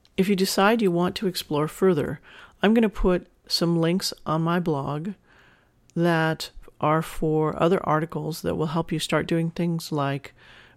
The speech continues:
beginning anal exploration for newbies.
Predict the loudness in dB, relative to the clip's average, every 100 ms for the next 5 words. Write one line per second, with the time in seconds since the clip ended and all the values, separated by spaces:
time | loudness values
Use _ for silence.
0 | 4 4 6 2 2 0 0 -2 -4 -2
1 | 0 2 0 -4 -4 -2 -2 -2 -4 -4
2 | 0 2 2 -2 -4 -6